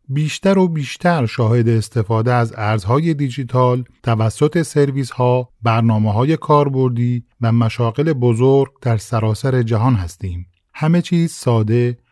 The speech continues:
شفاف، سریع و مهمتر از همه ناشناس بود. ایدهٔ اصلی بیت کوین آزادی بود، اما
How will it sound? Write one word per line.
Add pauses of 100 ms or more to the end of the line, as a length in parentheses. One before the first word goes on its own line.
(120)
شفاف، (180)
سریع (120)
و
مهمتر
از
همه
ناشناس
بود. (300)
ایدهٔ
اصلی
بیت
کوین (360)
آزادی
بود، (220)
اما